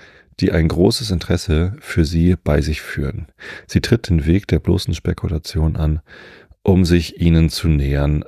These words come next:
aber diese fliehen vor sie. Vermutlich wird auf dem einzigen Wege, der ihr noch übrig ist, nämlich dem des praktischen Gebrauchs, besseres Glück für sie zu hoffen sein. Ich verstehe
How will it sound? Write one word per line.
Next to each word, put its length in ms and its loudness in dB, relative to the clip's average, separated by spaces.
aber 500 2
diese 380 -2
fliehen 640 -2
vor 440 -2
sie. 320 -4
Vermutlich 600 0
wird 200 0
auf 200 -4
dem 180 -2
einzigen 640 -2
Wege, 300 0
der 180 -4
ihr 100 -6
noch 140 -6
übrig 340 -6
ist, 200 -4
nämlich 340 2
dem 220 6
des 240 0
praktischen 640 -2
Gebrauchs, 640 0
besseres 480 0
Glück 360 -4
für 200 -2
sie 180 0
zu 220 -2
hoffen 300 -4
sein. 400 -8
Ich 240 -2
verstehe 480 2